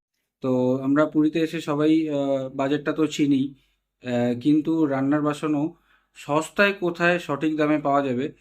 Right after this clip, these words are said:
সেটার খোঁজটা পাওয়াটা মেন জিনিস। প্রায় প্রায় অনেক দোকানই রয়েছে যারা কিনা আজকে ডেটে রান্নার বাসন ভাড়া দেয়, গ্যাস ভাড়া দেয়, ওভেন ভাড়া দেয়, কিন্তু এতদিন আমরা কেজি দরে গ্যাস কিনে এখানে রা-, ইউজ করে এসেছি।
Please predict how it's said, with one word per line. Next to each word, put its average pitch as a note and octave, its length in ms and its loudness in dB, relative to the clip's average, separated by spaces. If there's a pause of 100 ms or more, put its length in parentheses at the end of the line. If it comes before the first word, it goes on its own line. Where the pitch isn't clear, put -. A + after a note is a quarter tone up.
(180)
সেটার F3 360 0
খোঁজটা D#3+ 380 0
পাওয়াটা D#3 480 0 (220)
মেন C#3+ 220 4
জিনিস। G#2 300 -4
প্রায় D3+ 240 -14
প্রায় E3 160 0
অনেক D3+ 240 4
দোকানই F3 320 2
রয়েছে E3 380 0 (320)
যারা C#3 240 -2
কিনা D3 300 2
আজকে C#3+ 220 -2
ডেটে C#3 260 -2
রান্নার C3 320 0
বাসন B2+ 360 -4
ভাড়া B2+ 200 -2
দেয়, B2+ 220 -2
গ্যাস B2 220 -4
ভাড়া B2 240 -2
দেয়, B2+ 180 -2
ওভেন B2+ 280 2
ভাড়া A#2+ 200 0
দেয়, A#2+ 200 -4 (480)
কিন্তু D3+ 540 0
এতদিন D3+ 440 0
আমরা D#3 560 2 (160)
কেজি D3 280 0
দরে E3 240 2
গ্যাস C#3+ 240 0
কিনে D3 360 2 (260)
এখানে D3 320 -2
রা-, D3 320 -2
ইউজ C#3+ 200 0
করে A#2 220 -2
এসেছি। G2+ 280 -8